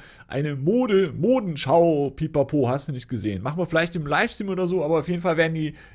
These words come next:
Gewinner dann in, äh, Facebook angeschrieben. Ihr könnt einfach einmal einen weiblichen und einen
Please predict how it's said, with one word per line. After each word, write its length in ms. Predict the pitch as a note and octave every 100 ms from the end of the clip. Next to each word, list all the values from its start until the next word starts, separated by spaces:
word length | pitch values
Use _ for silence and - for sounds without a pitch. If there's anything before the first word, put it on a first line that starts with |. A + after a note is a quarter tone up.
| -
Gewinner 580 | B2+ D#3 C#3+ A#3 B3+ B3+
dann 380 | - F3+ G3+ A3 - - _ _ _
in, 420 | D#3+ E3 E3+ E3+
äh, 240 | - D3+
Facebook 400 | D3 F#3+ - D#3+
angeschrieben. 640 | D3 A3+ G3+ - D#3+ G3+ - - -
Ihr 140 | - C3+
könnt 220 | F#3+ -
einfach 400 | F3 G3 A3 - - _
einmal 400 | D3+ F3 F#3+ F#3
einen 440 | - D3+ D#3 C#3+ A#2+
weiblichen 680 | C#3+ A#3+ C#4 C4+ C#4+ D4 F4 _ _
und 300 | A3 C4+ - -
einen 440 | - F#3+ G#3+ G#3